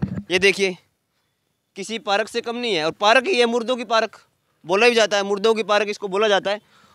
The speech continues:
मुर्दे यहाँ पे इसलिए मजबूर हो जाते हैं। आपको मैं भी यही बताऊँगा, ये है कहाँ पे और मौजूद कहाँ पे हूँ मैं इस टाइम। मेरे साथ में फ़िलहाल अभी एक व्यक्ति मौजूद थे, उनसे हम बात करेंगे। पहले इस तरह का डिज़ाइन इसको क्यों दिया गया है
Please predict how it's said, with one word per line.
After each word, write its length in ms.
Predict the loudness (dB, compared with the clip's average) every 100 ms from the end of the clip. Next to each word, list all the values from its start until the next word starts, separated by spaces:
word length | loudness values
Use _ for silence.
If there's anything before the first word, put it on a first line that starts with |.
| -2
मुर्दे 300 | 0 4 4
यहाँ 160 | 4 4
पे 160 | 2
इसलिए 240 | 2 2 2
मजबूर 300 | 2 0 2
हो 80 |
जाते 180 | 2 2
हैं। 60 | -2
आपको 220 | -2 -2
मैं 180 | 0 2
भी 80 | 4
यही 120 | 2
बताऊँगा, 320 | 2 0 0
ये 140 | 0
है 160 | 2 0
कहाँ 160 | 2 -4
पे 200 | -6 -16 _ _
और 120 | -6 -2
मौजूद 360 | -2 -2 -6
कहाँ 200 | 0 0
पे 100 | 2
हूँ 60 | -2
मैं 80 | -2
इस 80 | -8
टाइम। 140 | -16 _ _ _ _ _ -6
मेरे 160 | -2
साथ 140 | -2 -2
में 140 | -4
फ़िलहाल 360 | -2 2 4 2
अभी 280 | 0 2 2
एक 220 | 2 -2 -4 -4 -8 _ _ _ _ _ -2
व्यक्ति 300 | -2 0 -2
मौजूद 340 | -2 -2 -4 -2
थे, 100 | -4 -4 _
उनसे 240 | -10 -4 -2
हम 100 | 2
बात 220 | 0 0
करेंगे। 260 | -8 -6
पहले 260 | -4 -6 -6 _ _ _ _
इस 200 | -10 -8
तरह 160 | -2 -2
का 80 | -2
डिज़ाइन 320 | -4 -2 -2
इसको 200 | -4 -8
क्यों 180 | -8 -2
दिया 160 | 0
गया 180 | 2 2
है 120 | 2